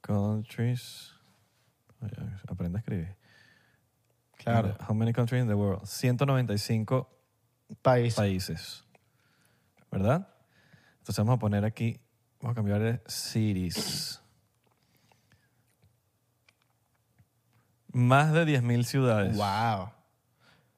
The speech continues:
Speaker 2: Si no, eso te tarda, men.
Speaker 1: A ver si me, y hay cuatro mil treinta y siete ciudades con más de cien mil personas.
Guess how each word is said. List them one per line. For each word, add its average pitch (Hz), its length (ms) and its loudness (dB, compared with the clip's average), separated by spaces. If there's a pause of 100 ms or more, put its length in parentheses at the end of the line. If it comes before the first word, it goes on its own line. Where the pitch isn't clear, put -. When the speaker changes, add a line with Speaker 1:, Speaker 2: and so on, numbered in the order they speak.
(260)
Speaker 2:
Si 123 240 0
no, 123 100 2
eso 120 180 -2
te 143 120 0
tarda, 170 680 2 (160)
men. 185 460 -2 (1040)
Speaker 1:
A - 80 -8
ver 104 280 -2
si 104 120 -6
me, 101 180 -2 (280)
y 120 80 4
hay 127 120 6
cuatro 160 300 2
mil 147 340 2
treinta 175 300 2
y 123 60 2
siete 135 300 0
ciudades 156 460 4
con 139 160 0
más 127 140 4
de 147 80 4
cien 139 180 0
mil 110 140 2
personas. 98 420 -2